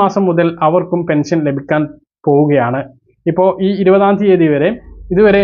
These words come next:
മസ്റ്ററിംഗ് ചെയ്യാത്ത ആളുകൾക്ക് മസ്റ്ററിംഗ് ചെയ്യാം. അങ്ങനെയുള്ള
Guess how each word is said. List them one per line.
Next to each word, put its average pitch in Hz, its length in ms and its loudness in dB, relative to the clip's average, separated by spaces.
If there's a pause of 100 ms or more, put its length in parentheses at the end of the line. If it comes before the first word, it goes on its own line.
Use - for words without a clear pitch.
(100)
മസ്റ്ററിംഗ് 185 340 -2
ചെയ്യാത്ത 180 280 0 (200)
ആളുകൾക്ക് 160 500 0 (480)
മസ്റ്ററിംഗ് 180 400 0
ചെയ്യാം. 156 240 0 (240)
അങ്ങനെയുള്ള 214 480 2